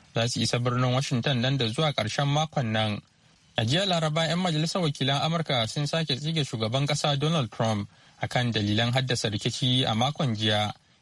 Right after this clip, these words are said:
inda ya umarci magoya bayansa da su yi tattaki zuwa ginin majalisar dokokin ƙasar don dakatar da tabbatar da sakamakon zaɓe, lamarin da ya sauya zuwa tarzoma da tashin hankali mai muni. Ƙuri'un masu rinjaye ɗari biyu da talatin da biyu ne suka amince da tsige shi,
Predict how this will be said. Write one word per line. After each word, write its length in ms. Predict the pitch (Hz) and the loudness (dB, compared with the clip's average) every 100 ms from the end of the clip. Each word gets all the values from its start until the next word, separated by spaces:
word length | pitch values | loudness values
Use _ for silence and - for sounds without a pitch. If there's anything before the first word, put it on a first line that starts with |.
| - | -6
inda 220 | 110 107 | -4 -2
ya 80 | 110 | -2
umarci 380 | 127 104 104 120 | 0 -2 0 -2
magoya 400 | 123 117 120 117 | 0 2 0 2
bayansa 400 | 120 123 - 131 | 0 0 0 -2
da 100 | 107 | -2
su 140 | - | 0
yi 120 | 117 | 0
tattaki 540 | 123 135 135 113 - 120 | 0 -2 -2 -2 -2 -2
zuwa 180 | 139 117 | 0 0
ginin 160 | 135 156 | 0 0
majalisar 380 | 113 110 - 135 | 0 0 0 0
dokokin 540 | 110 107 117 - 113 | 0 0 -2 0 0
ƙasar 440 | 113 - 117 110 107 - - - - | 0 0 0 0 -2 -8 -20 -8 -2
don 220 | 113 120 | 0 2
dakatar 460 | 113 120 135 127 | 0 0 -2 -2
da 180 | 131 113 | 0 -2
tabbatar 460 | - 120 113 - 139 | -2 -2 0 0 -2
da 80 | 135 | -2
sakamakon 640 | 110 107 113 117 147 147 | -2 0 0 0 2 2
zaɓe, 480 | 131 107 - 107 - - - - 113 | 0 0 0 0 -2 -6 -20 -6 -2
lamarin 420 | 107 107 123 113 | 0 2 2 2
da 60 | |
ya 100 | 110 | 0
sauya 480 | 117 123 127 123 107 | 0 0 2 2 0
zuwa 220 | 107 131 117 | 0 0 0
tarzoma 560 | 113 101 107 110 123 | -2 -2 0 0 0
da 80 | 113 | 0
tashin 400 | - 127 135 117 | 0 0 0 0
hankali 480 | 123 147 117 123 147 | 0 0 0 2 2
mai 140 | 117 | 2
muni. 500 | 107 107 107 107 104 - - - - - - | 2 2 2 2 0 -6 -20 -20 -20 -20 -2
Ƙuri'un 320 | 127 123 156 190 | 0 2 2 2
masu 300 | 196 156 175 | 2 0 -2
rinjaye 360 | 175 180 175 | 0 2 0
ɗari 240 | 120 131 151 | 0 0 0
biyu 140 | 175 | 0
da 80 | 165 | 0
talatin 440 | 147 120 110 156 | 0 0 0 0
da 80 | 151 | 0
biyu 180 | 131 160 | 0 0
ne 100 | 135 | 0
suka 240 | 156 147 | 0 -2
amince 420 | 135 147 127 - 151 | 0 0 0 0 0
da 80 | |
tsige 440 | 113 - 156 147 104 | 0 0 0 0 0
shi, 400 | - 110 107 | 0 0 0